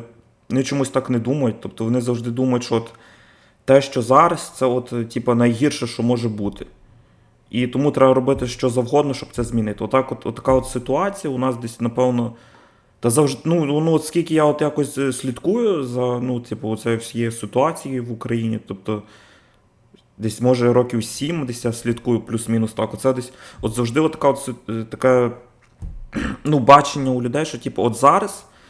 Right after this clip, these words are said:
от те, що зараз, це от найгірше, що тільки може бути, і це треба змінювати. Е, будь-яким методом. Тобто оце от, е, «хуже не буде, хоть поржом», от, «хуже не буде, хоть поржом», оце от, чому люди голосували за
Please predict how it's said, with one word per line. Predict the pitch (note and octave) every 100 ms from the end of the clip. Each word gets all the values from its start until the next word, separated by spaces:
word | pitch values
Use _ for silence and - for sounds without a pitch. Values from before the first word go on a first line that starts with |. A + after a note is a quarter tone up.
| -
от | - B2
те, | D3
що | D3
зараз, | A#2+ D3 G3 D#3+
це | -
от | D3 -
найгірше, | C3+ C3 C3 E3+ D3+
що | C3 A2+
тільки | A#2+ A#2 B2+
може | B2+ A#2+
бути, | A2 F3 E3+
і |
це | - B2+
треба | - A#2+
змінювати. | A#2+ B2+ D3 C#3+ B2+ B2 A#2 A2+ - - - - _ -
Е, | - A#2+ A#2+
будь-яким | A#2 C3 C3+ B2 C3+ B2 A#2+ A2
методом. | A#2+ A#2+ A#2+ G2+ G#2
Тобто | A2 G2+ B2
оце | A#2+ C3
от, | A#2+
е, | B2 A2+ - -
«хуже | - D3 C#3+ C3+
не | C3
буде, | C3+ D3 C3+
хоть | - C3 -
поржом», | B2+ A#2 B2+ D3 E3
от, | A#2 - - _ _
«хуже | - C3 C3
не | B2
буде, | A#2 C3 B2+
хоть | - B2 A#2
поржом», | A#2+ G#2+ A#2 C#3+ B2
оце | -
от, | A2+ A2+ - _ _ - _
чому | - C3
люди | C3+ C3 B2
голосували | B2 A#2 - A#2+ B2 A#2+
за | A2+ A#2 A2+